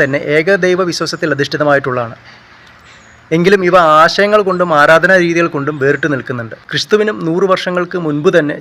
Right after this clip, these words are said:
ജൂതമതാനുശാസനങ്ങൾ പ്രചരിച്ചിരുന്നതായിട്ട് കരുതുന്നുണ്ട്. ഒന്നിൽ കൂടുതൽ ഈശ്വരന്മാരുണ്ടെങ്കിൽ ഒന്നും സമ്പൂർണ്ണമാകില്ലെന്നും അതുകൊണ്ട് ഏകദൈവത്തിൽ വിശ്വസിക്കുക എന്നതുമാണ് ജൂതമതം മനുഷ്യ മതചിന്തയ്ക്ക് നൽകിയ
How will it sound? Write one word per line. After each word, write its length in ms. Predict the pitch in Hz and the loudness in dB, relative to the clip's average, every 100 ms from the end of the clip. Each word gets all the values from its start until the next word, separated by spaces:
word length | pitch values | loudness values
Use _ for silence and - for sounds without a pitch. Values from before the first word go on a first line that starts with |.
| 123 | -8
ജൂതമതാനുശാസനങ്ങൾ 1080 | 143 147 160 151 151 147 151 143 156 147 143 - _ _ _ | -4 -2 0 2 0 0 -2 -2 -2 -4 -6 -12 _ _ _
പ്രചരിച്ചിരുന്നതായിട്ട് 840 | 135 143 160 180 147 151 139 - 151 - | -2 -2 -2 -6 -2 0 0 -2 -10 -8
കരുതുന്നുണ്ട്. 480 | 135 120 131 120 113 - _ _ _ 151 | -8 -8 -8 -8 -10 -16 _ _ _ -2
ഒന്നിൽ 180 | 180 220 | 0 0
കൂടുതൽ 240 | 214 208 214 175 | 0 0 0 0
ഈശ്വരന്മാരുണ്ടെങ്കിൽ 720 | 175 190 196 185 185 180 180 156 | -2 0 2 2 2 0 0 -2
ഒന്നും 160 | 165 170 | -4 -4
സമ്പൂർണ്ണമാകില്ലെന്നും 880 | 147 147 156 165 151 147 147 123 123 135 | -4 -2 -2 -2 -2 -2 -4 -6 -8 -6
അതുകൊണ്ട് 280 | 156 160 170 151 | -6 -4 -2 0
ഏകദൈവത്തിൽ 560 | 160 185 180 175 185 156 | 0 -2 -2 -4 -6 -6
വിശ്വസിക്കുക 440 | 151 147 156 160 156 | -6 -6 -8 -4 -4
എന്നതുമാണ് 400 | 135 139 139 131 135 127 | -2 -6 -6 -8 -10 -8
ജൂതമതം 440 | 135 143 139 143 - - - - - - _ - | -6 -4 -2 -6 -10 -20 -20 -20 -20 -20 _ -2
മനുഷ്യ 240 | 147 147 190 | -2 2 2
മതചിന്തയ്ക്ക് 500 | 151 139 156 147 143 147 | 2 -2 -2 -4 -2 -6
നൽകിയ 220 | 131 131 | -6 -6